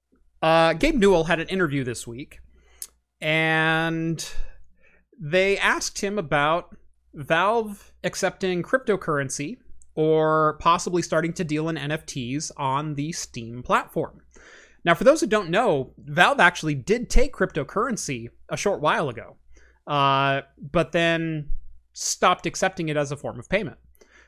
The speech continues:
Uh, Gabe also said during this interview that they will never deal in N F Ts. And the reason being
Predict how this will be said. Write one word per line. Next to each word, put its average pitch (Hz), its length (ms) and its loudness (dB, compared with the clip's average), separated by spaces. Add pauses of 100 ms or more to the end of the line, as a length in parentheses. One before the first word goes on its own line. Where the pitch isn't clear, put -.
(160)
Uh, 147 580 2 (800)
Gabe 214 240 6
also 190 220 4
said 175 200 2
during 156 180 2
this 139 160 -2
interview 151 360 -2
that 139 340 0 (340)
they 156 280 0
will 202 200 2
never 175 600 0
deal 175 500 0
in 160 160 -6
N 135 100 -2
F 131 140 -6
Ts. - 560 -8 (160)
And 143 120 -4
the 143 60 -4
reason 190 320 -2
being 170 460 -4